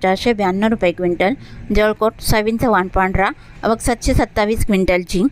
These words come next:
कमीत कमी दर चार हजार चारशे रुपये क्विंटल, सर्वसाधारण दर चार हजार पाचशे रुपये क्विंटल, जास्तीचा दर चार हजार सहाशे रुपये क्विंटल. लातूर सोयाबीनचा वाण पिवळा, आवक पंधरा हजार आठशे सत्तर क्विंटलची, कमीत कमी दर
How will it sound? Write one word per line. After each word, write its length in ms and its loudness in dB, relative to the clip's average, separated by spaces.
कमीत 180 2
कमी 160 4
दर 160 2
चार 160 4
हजार 260 2
चारशे 340 0
रुपये 220 0
क्विंटल, 460 -2
सर्वसाधारण 640 2
दर 200 0
चार 180 2
हजार 220 0
पाचशे 340 0
रुपये 240 2
क्विंटल, 460 -2
जास्तीचा 460 0
दर 160 2
चार 200 0
हजार 260 2
सहाशे 460 2
रुपये 220 2
क्विंटल. 460 0
लातूर 340 0
सोयाबीनचा 580 0
वाण 260 2
पिवळा, 300 4
आवक 280 2
पंधरा 260 2
हजार 220 2
आठशे 360 -2
सत्तर 340 0
क्विंटलची, 640 0
कमीत 300 0
कमी 160 2
दर 160 2